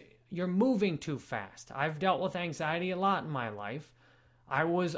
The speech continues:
very often hurrying through the moment to get to some future salvation. Therefore, I got anxious as to whether the salvation would come or not. I got anxious as to how things would look in the future because I was hurrying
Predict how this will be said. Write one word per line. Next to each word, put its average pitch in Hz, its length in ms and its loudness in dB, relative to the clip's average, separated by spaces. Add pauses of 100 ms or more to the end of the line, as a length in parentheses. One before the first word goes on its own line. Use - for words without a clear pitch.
very 196 420 2
often 190 460 2
hurrying 214 760 2
through 208 380 2
the 175 160 2
moment 160 480 -2
to 156 100 -12
get 143 380 -4
to 165 100 -6
some 156 320 -2
future 143 460 -4
salvation. 120 880 -6 (840)
Therefore, 175 500 4
I 156 120 8
got 175 320 6
anxious 202 680 -2 (220)
as 165 180 -2
to 202 140 -2
whether 151 320 2
the 170 140 -4
salvation 165 760 0
would 214 200 2
come 240 280 -2
or 175 60 0
not. 104 340 -4 (280)
I 139 80 -2
got 156 240 0
anxious 202 480 -2
as 151 160 0
to 151 100 0
how 147 200 2
things 180 300 -6
would 196 160 0
look 233 280 0
in 165 80 -2
the 139 60 -2
future 131 360 -4
because 143 320 -2
I 165 120 2
was 156 180 -4
hurrying 214 680 2